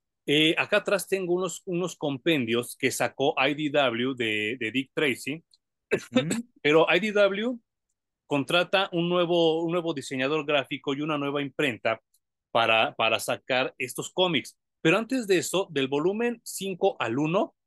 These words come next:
Speaker 1: eran más chiquitos y como que un poco más chafitas, como que el diseño no era tan bueno, la impresión no era tan buena, bla, bla, bla,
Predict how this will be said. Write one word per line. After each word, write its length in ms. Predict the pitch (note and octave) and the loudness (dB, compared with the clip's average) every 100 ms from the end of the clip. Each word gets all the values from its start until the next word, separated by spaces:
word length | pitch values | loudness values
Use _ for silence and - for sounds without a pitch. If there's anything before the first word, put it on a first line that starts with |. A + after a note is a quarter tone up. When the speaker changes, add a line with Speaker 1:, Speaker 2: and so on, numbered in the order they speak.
| _ | _
Speaker 1:
eran 200 | D#3+ F3+ | 0 0
más 160 | F3 E3+ | 0 -4
chiquitos 640 | - - F#3 - G#2+ - _ _ _ _ _ | -6 -6 -6 -2 -4 -6 _ _ _ _ _
y 120 | - - | -8 -2
como 260 | E3+ D#3+ | 0 0
que 100 | - | 0
un 80 | G#3+ | -2
poco 240 | C#4 - | -2 0
más 180 | G3+ F#3+ | 0 0
chafitas, 480 | - F3+ G3+ F3+ C#3+ | -2 -4 -6 -4 -4
como 300 | - C3+ B2+ | -2 -4 -2
que 260 | C#3 C#3 C#3+ | 0 2 0
el 80 | |
diseño 320 | C#3 - F#3 F3 | -2 -6 -4 0
no 100 | F3 | 2
era 140 | D#3+ | 2
tan 220 | D3 C#3+ | 0 -2
bueno, 320 | D3+ E3+ D#3+ | -2 0 0
la 80 | D3+ | -2
impresión 320 | C#3 C3 D3+ | -4 -6 -4
no 60 | D3 | -2
era 120 | C#3 | -2
tan 200 | C3+ C3+ | 0 -2
buena, 320 | C#3 D#3 D3+ C3+ | 0 -2 0 0
bla, 120 | A#2 | 0
bla, 120 | A2+ | 2
bla, 220 | D3+ F#3 | 0 -2